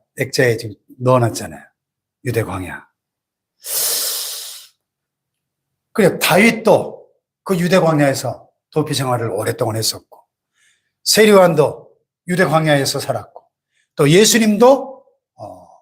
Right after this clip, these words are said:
그 유대 광야에서 공생의 사역 시작하기 전에 사십 일 동안 금식하셨죠.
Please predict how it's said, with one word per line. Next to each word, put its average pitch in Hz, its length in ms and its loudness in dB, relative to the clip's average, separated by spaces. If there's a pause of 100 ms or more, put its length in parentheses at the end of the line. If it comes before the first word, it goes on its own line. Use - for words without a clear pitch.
(380)
그 139 120 -6
유대 147 160 4
광야에서 135 840 0 (640)
공생의 131 400 -4
사역 123 200 0
시작하기 117 340 0
전에 113 180 -6
사십 143 380 0
일 - 60 -18
동안 120 200 -4
금식하셨죠. - 680 -10